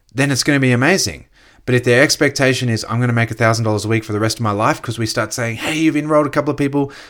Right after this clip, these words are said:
now you've got residual income, now you're gonna make that money for the rest of your life." If we do that,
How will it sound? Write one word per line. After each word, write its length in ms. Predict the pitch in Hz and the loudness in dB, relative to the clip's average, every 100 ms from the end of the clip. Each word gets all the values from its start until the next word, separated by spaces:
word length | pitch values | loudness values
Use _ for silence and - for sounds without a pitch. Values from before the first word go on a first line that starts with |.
| - | -10
now 160 | 120 139 | 0 2
you've 100 | 143 | 2
got 120 | 139 | 0
residual 360 | 135 135 131 | 0 0 0
income, 300 | 135 127 131 | 0 0 0
now 80 | 131 | 2
you're 80 | 131 | 2
gonna 140 | 131 | 2
make 160 | 127 127 | 0 0
that 120 | 120 | 0
money 200 | 127 127 | 0 0
for 100 | 117 | 0
the 80 | 123 | 0
rest 180 | 127 120 | 0 0
of 60 | |
your 100 | 120 | 0
life." 320 | 120 139 151 - _ _ _ _ | 4 4 2 -8 _ _ _ _
If 200 | 131 123 | -10 -2
we 120 | 143 | 0
do 240 | 120 117 104 | 2 2 2
that, 560 | 143 160 110 151 127 | 4 4 4 0 -4